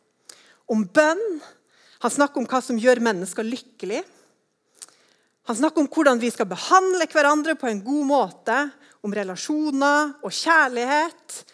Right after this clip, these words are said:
og at vi kan få lov til å bety en forskjell for den verden vi er satt i, og om identitet. Og når Jesus har denne talen, så er det jo ikke fra hvem som helst. Det er jo ikke bare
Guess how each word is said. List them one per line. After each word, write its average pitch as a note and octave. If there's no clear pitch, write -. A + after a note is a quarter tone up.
og A3+
at -
vi E4+
kan C#4+
få C4+
lov C4
til A3+
å G3+
bety D#4
en G#3
forskjell F#3
for G#3+
den G#3+
verden A3+
vi F#3+
er F#3
satt -
i, F#4
og C#4
om D#4+
identitet. G#3
Og F4+
når F4
Jesus G#4+
har G#4+
denne B3+
talen, A#3
så G#3+
er D#4+
det F#4
jo D4
ikke -
fra F4
hvem F#4+
som G3
helst. F3
Det -
er D4
jo C#4+
ikke D#4
bare C#4+